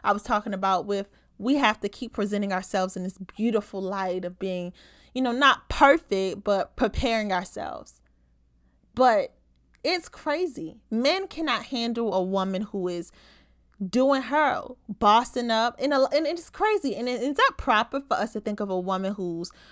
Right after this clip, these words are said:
so well into her job and she's out here sleeping with a different guy every now and then? Is that what we consider a boss? Like, why do we have this image as our, in our head as women that that's a boss?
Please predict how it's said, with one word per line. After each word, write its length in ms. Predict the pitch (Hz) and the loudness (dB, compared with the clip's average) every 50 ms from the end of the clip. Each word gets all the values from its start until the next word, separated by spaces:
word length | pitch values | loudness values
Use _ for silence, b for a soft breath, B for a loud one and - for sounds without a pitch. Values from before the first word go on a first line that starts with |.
| b b | b b
so 260 | - - - 254 254 | -4 2 4 4 4
well 260 | 247 220 233 226 240 240 | 6 6 6 6 6 4
into 300 | 233 262 - - 226 233 | 2 -2 -4 -4 -2 0
her 160 | 233 208 208 | 0 0 0
job 540 | 190 196 196 190 185 185 180 180 180 - 180 | 0 0 2 4 4 4 4 2 2 0 -4
and 80 | 175 | -6
she's 180 | - 220 220 214 | -6 -6 -4 -2
out 200 | 190 185 202 208 | -2 -2 -2 -2
here 180 | 208 185 180 | -2 -4 -4
sleeping 400 | 180 - - - 226 208 - 202 | -4 -6 -8 -8 -8 -6 -6 -4
with 160 | 196 196 190 185 | -4 -2 -2 -2
a 80 | 180 | -2
different 340 | 185 - 190 185 - 190 190 | -2 -4 -6 -6 -6 -8 -6
guy 400 | 185 185 180 180 180 180 175 175 | -2 0 2 2 2 2 2 0
every 160 | 175 180 196 | 0 -2 -4
now 260 | 190 185 175 175 175 | -4 -4 -4 -6 -6
and 120 | 180 175 170 | -8 -8 -8
then? 160 | 175 170 175 | -8 -6 -6
Is 100 | 175 185 | -4 0
that 260 | 208 220 247 240 - | 2 2 2 2 0
what 240 | 196 196 202 196 - | 0 0 0 0 0
we 100 | 214 208 | -2 -6
consider 360 | - 214 208 - - 202 190 | -6 -6 -6 -6 -4 -2 -2
a 160 | 185 165 160 | 0 0 -2
boss? 680 | 165 175 - 175 180 190 208 233 262 269 - - - - _ _ _ _ _ _ _ _ - | -2 0 2 4 4 4 4 2 -2 -6 -12 -16 -18 -20 _ _ _ _ _ _ _ _ 0
Like, 140 | 214 202 185 | 2 2 2
why 300 | 202 202 220 226 254 269 | 4 6 6 6 6 6
do 100 | 311 247 | 4 2
we 140 | 254 269 | 0 0
have 200 | 254 262 220 208 | 0 0 0 0
this 140 | 208 220 - | -2 -4 -6
image 260 | - 202 208 196 190 | -6 -6 -6 -4 -6
as 100 | 190 190 | -4 -4
our, 100 | 185 165 | -4 -6
in 180 | - - 202 202 | -4 -4 -6 -6
our 80 | 196 202 | -6 -4
head 180 | 196 214 185 | -4 -4 -4
as 140 | 175 180 190 | -4 -6 -4
women 320 | 180 196 190 185 175 170 | 0 0 0 0 -2 -6
that 100 | 165 110 | -8 -6
that's 220 | - 175 175 - - | -6 -6 -6 -6 -8
a 40 | 165 | -4
boss? 640 | - 175 170 165 - - - 185 - - - - | 0 2 2 2 0 -2 -6 -10 -14 -18 -18 -20